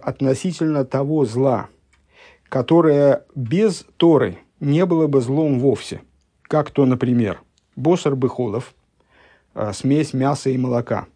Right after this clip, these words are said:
Почему смесь мяса и молока — это плохо? Исключительно по той причине, то есть почему, э, смесь мяса и молока запрещена, а следовательно относится к области зла?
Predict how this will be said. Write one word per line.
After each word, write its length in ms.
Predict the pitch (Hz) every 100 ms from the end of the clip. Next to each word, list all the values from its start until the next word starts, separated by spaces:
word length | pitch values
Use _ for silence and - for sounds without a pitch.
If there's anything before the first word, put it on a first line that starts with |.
| _ _ _ _ _ _
Почему 340 | 131 - 131 127
смесь 440 | - 123 113 - -
мяса 380 | 120 113 - 101
и 60 |
молока — 520 | 101 101 101 156 156 -
это 220 | 120 -
плохо? 500 | - 117 113 - - _ _ _ _
Исключительно 680 | - 113 131 - 139 147 123
по 140 | 110 101
той 200 | 131 113
причине, 600 | 113 101 120 165 202 190
то 60 | -
есть 120 | 104
почему, 560 | 120 - 131 123 104 95 _ _ _ -
э, 160 | - -
смесь 320 | - 113 98
мяса 300 | 107 98 107
и 20 |
молока 340 | 104 98 98 139
запрещена, 640 | 113 110 113 - 120 170
а 140 | - -
следовательно 560 | 127 131 123 101 110
относится 380 | 104 117 - 117
к 60 | 123
области 340 | 113 104 127
зла? 320 | 113 113 87